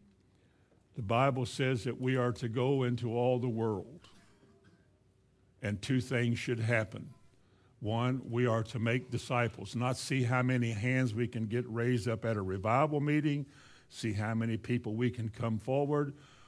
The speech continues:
or how many conversions that we can write down on our bulletin and advertise to the rest of the world. That's fine if they're legitimately saved, but the Bible says we are to teach those people the very things that are required of them to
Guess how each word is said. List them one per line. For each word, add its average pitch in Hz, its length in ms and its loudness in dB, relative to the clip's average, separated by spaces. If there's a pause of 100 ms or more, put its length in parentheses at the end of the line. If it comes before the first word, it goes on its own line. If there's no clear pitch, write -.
(180)
or 90 100 -6
how 120 240 2
many 131 400 4
conversions 127 840 2
that 131 180 -4
we 143 180 0
can 113 400 -2 (1200)
write 131 360 4
down 139 280 4
on 135 140 2
our 123 140 0
bulletin 127 580 0
and 113 160 -2
advertise 110 760 -2
to 107 100 -6
the 101 80 -6
rest 107 260 -6
of 104 80 -8
the 101 60 -6
world. 98 160 -4
That's 113 180 -4
fine 127 460 2
if 117 140 -2
they're 110 120 -2
legitimately 120 800 -2
saved, 127 340 -2
but 117 140 -6
the 117 80 -6
Bible 127 360 0
says 123 380 -2 (380)
we 127 160 2
are 117 120 2
to 113 120 -2
teach - 400 -2
those 156 340 2
people - 580 -6 (160)
the 123 200 -2
very 139 360 8
things 120 580 4
that 120 220 -4
are 117 180 0
required 135 680 2
of 120 160 0
them 123 380 2
to 127 200 -4